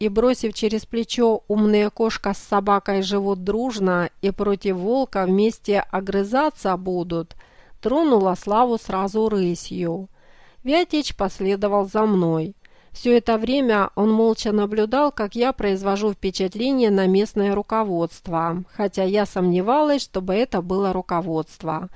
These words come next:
Скорее мелочь, вроде адъютанта при генерале. Чтобы самому не подходить к дверце автомобиля при прибытии высокопоставленных особ. Но если мы таковые, то где же, чёрт возьми, сам генерал?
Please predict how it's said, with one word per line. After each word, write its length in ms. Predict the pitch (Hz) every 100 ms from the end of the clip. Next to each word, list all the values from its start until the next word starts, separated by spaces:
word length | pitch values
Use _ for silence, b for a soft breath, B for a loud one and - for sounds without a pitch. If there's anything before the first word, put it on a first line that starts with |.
| B B B
Скорее 520 | - - 247 302 277 196
мелочь, 600 | 180 175 165 165 - -
вроде 440 | 196 226 269 214
адъютанта 720 | 180 180 175 175 220 262 - 208
при 240 | - 175
генерале. 960 | 190 202 214 214 185 165 160 160 160 202 b b b b
Чтобы 340 | - 202 196
самому 460 | - 196 196 196 196
не 140 | 190
подходить 600 | 185 190 208 185 196 185
к 40 |
дверце 440 | 180 180 190 185 -
автомобиля 760 | 180 - 180 185 185 247 220 175 -
при 160 | 190 208
прибытии 580 | 185 180 175 269 -
высокопоставленных 1300 | 214 170 - 233 - 208 180 - 190 190 185 185 190
особ. 520 | 208 214 - 170 160 - - _ -
Но 80 | 214
если 400 | 202 214 - 202
мы 180 | 196 190
таковые, 680 | 190 - 190 196 302 294
то 160 | 196 185
где 260 | 185 208 311
же, 160 | 262
чёрт 320 | 202 277 302
возьми, 420 | 220 202 190 214 285
сам 360 | - 208 226
генерал? 840 | 226 240 254 254 208 180 156 156